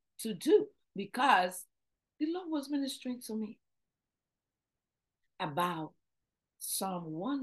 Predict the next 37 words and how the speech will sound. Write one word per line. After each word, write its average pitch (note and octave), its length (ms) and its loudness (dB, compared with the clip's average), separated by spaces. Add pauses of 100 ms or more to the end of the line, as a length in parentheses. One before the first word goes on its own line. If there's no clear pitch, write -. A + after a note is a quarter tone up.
(120)
oh G#3+ 40 -12 (140)
three, - 280 -14 (500)
one D3 320 -12
to F3+ 80 -20 (140)
five. - 240 -20 (1800)
And C#3+ 80 -4
God D#3+ 160 -6
said, D3+ 300 -8 (200)
"Go E3+ 360 -10
and D#3+ 120 -12
share. - 540 -12 (580)
Share G#3 420 -2
with F3 220 -8
my F3+ 220 -8 (100)
people." - 300 -18
This C4+ 160 -10
is B3+ 100 -12
what A#3+ 140 -6
we're G#3+ 80 -8
gonna A3 200 -6
talk G#3+ 220 -18
about - 300 -14
today. - 260 -20 (400)
And D#3+ 140 -6
it's D3+ 100 -10
gonna F3 220 -10
be D#3 400 -6
a C#3+ 80 -8 (180)
moment F3+ 400 -10 (600)
of D3 160 -4 (100)
God's D#3 400 -6 (160)
presence E3+ 560 -4 (480)
and D3+ 220 -4
His C#3+ 240 -6 (480)
grace. G3+ 640 -4 (240)
Come E3 140 -4
on. B2+ 80 -8